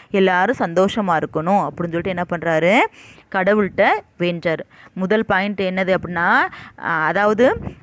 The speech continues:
அ, எல்லா உயிரையும் தன் உயிர் போல நேசிக்கிறவங்களுக்கு வந்து நான் என்ன செய்யணும்? தொண்டு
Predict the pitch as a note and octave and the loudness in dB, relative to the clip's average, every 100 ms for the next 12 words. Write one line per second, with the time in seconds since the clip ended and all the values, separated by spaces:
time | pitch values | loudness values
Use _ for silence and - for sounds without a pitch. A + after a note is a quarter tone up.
0 | - F#3 F3+ F3 G#3 C4 D#4 B3 A#3+ A#3+ | -8 -6 -4 -2 2 4 2 2 2 2
1 | A#3 C#4+ E4+ G#3+ G3+ G#3+ A3 C4+ C4 A#3+ | 2 0 -2 -2 -2 -2 0 0 0 0
2 | G#3+ C4 A3+ G#3+ A3+ C4 A#3+ G#3+ F#3+ F3+ | 2 2 0 -2 -4 -4 0 0 0 -4
3 | - G#3 G3 F#3+ A#3+ G4 - G3 G3+ A3 | -2 -2 -2 0 0 -2 -6 -6 -4 -4
4 | A3+ C4 A3 G3 G#3 | -4 -2 0 0 -2